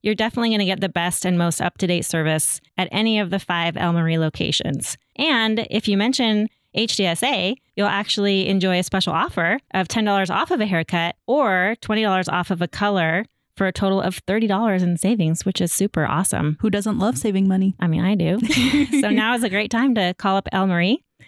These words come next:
Speaker 1: Make sure you go in and get yourself taken care of. You're gonna look great.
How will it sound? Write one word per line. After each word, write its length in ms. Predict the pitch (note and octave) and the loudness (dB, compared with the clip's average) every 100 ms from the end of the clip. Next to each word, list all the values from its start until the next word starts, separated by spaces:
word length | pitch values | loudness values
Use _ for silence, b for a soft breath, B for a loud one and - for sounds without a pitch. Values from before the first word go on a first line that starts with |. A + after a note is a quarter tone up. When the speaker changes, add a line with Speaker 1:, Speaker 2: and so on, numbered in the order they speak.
| b - | b -2
Speaker 1:
Make 180 | F#3 G#3 | -2 0
sure 160 | G3 | 2
you 80 | F#3 | 2
go 180 | F#3+ F3+ | 2 2
in 140 | G3 | 2
and 260 | F3+ D#3+ G3 | 2 0 0
get 160 | F#3 | -2
yourself 240 | G3 G3 F3+ | 0 0 0
taken 280 | G3+ F#3+ F#3+ | 0 0 0
care 260 | F3+ F3 | 0 0
of. 100 | B3 | 0
You're 100 | B3 | 0
gonna 140 | A3+ A#3+ | 2 2
look 120 | B3+ | 0
great. 240 | E4 F#4 | -2 -2